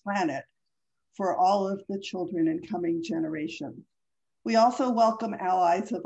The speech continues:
all genders to our actions and meetings. Next slide, next two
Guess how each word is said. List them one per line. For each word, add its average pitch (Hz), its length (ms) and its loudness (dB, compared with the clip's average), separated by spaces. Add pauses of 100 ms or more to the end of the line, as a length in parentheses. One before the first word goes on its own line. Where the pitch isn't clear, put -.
all 185 240 0
genders 165 720 -6 (140)
to 170 400 0
our 165 440 -2 (500)
actions 165 640 0
and 180 160 -6
meetings. 147 400 -8 (480)
Next - 400 -8
slide, 180 380 2 (180)
next 165 240 -12
two 196 140 -4